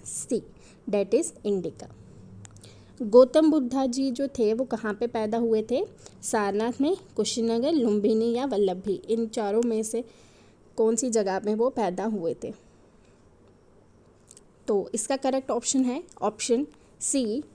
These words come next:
that is लुम्बिनी। आपको इसका ईयर भी पता होना चाहिए कि गौतम बुद्धा जी जो पैदा हुए थे उसका ईयर क्या था। The symbol of महावीरा was, महावीरा का सिंबल क्या था? लायन, टाइगर,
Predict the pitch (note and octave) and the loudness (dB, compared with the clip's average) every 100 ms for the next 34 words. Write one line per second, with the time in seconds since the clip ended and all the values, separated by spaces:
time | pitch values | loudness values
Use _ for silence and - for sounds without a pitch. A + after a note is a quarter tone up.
0 | - G#3+ G#3 G#3 G#3 C#4 - C4 A3 A#3 | -2 0 0 2 0 0 -6 2 6 6
1 | G#3+ F#3+ E3 - - - - G3+ A3+ - | 6 2 0 -8 -14 -20 -8 -6 -4 -4
2 | C#4+ - C#4+ - A3 G#3 G3+ A#3+ A#3+ A#3 | -4 -2 -4 -2 2 2 2 -2 -2 0
3 | A#3+ A#3 A3+ A3+ C4 B3+ B3 G#3 G3+ G#3 | 0 0 -2 -2 -4 -2 -2 -2 0 0
4 | G#3+ G3+ G#3+ G#3 A3 G#3+ A3+ A3+ F3+ G#3+ | -2 -2 -2 -2 -2 0 -2 -2 -4 -4
5 | G#3 G#3 A#3 B3 - - G3 F#3+ G#3 G#3 | -2 -2 0 -2 -4 -4 -4 -4 -6 -8
6 | A#3+ D#4+ - - - - - - - - | -10 -12 -14 -20 -20 -20 -20 -20 -20 -20
7 | - - - - - - - - - A#3+ | -20 -20 -20 -20 -20 -20 -20 -20 -8 0
8 | B3 D#4+ D4+ D#4 E4+ F4+ - A#3 G#3 G#3+ | 0 4 6 6 4 2 0 0 0 0
9 | A3 A#3 B3 B3 G3+ G2 - - - - | 0 0 0 -2 -4 -4 -8 -10 -18 -6
10 | A3 G#3+ A3 A#3+ C4 B3+ C#4 - G#3+ A3+ | -2 0 0 0 0 -2 -4 -2 0 0
11 | A#3+ C4 C4 E4 - - - - A#3+ G#3+ | -2 -4 -4 -6 -8 -18 -20 -10 -2 0
12 | G3+ A#3 F#4+ - - G3+ F#3+ G3 A3+ | 0 -2 -6 -8 -4 -4 -2 -2 -4